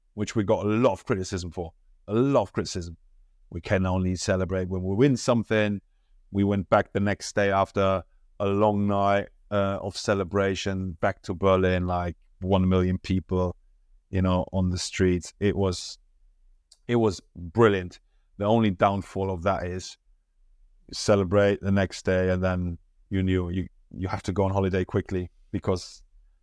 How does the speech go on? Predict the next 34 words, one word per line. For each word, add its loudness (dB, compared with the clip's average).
preseason's 0
already 2
starting. -2
It -2
was 2
mid, 2
it's 2
mid-July 2
then, -2
right? 0
It's -4
mid-July 4
where, 2
you 0
know, 6
the 4
other 4
team's 0
already 4
starting -2
preseason, -2
and -2
yeah, -2
you've 0
only 0
three -2
weeks -2
now. -4
What 0
you 2
really 4
wanna 0
do 0
is -4